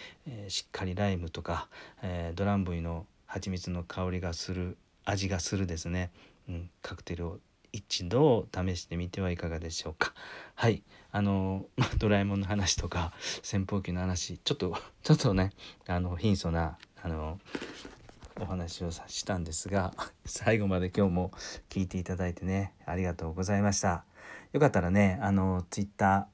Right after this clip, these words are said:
あ、ハッシュタグウイスキーおじさんで、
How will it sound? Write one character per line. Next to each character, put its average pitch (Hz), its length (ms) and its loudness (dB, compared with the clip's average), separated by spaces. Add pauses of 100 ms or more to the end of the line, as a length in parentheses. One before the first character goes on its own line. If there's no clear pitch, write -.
(160)
あ、 - 60 -12
ハ 90 360 -4
ッ 101 40 0
シ 104 140 -4
ュ - 20 0
タ 104 100 2
グ 90 160 0
ウ 104 60 2
イ 104 40 0
ス - 120 -4
キ 127 120 -4
ー 123 60 4
お 120 60 4
じ 110 140 -2
さ 101 180 2
ん 95 140 0
で、 113 360 6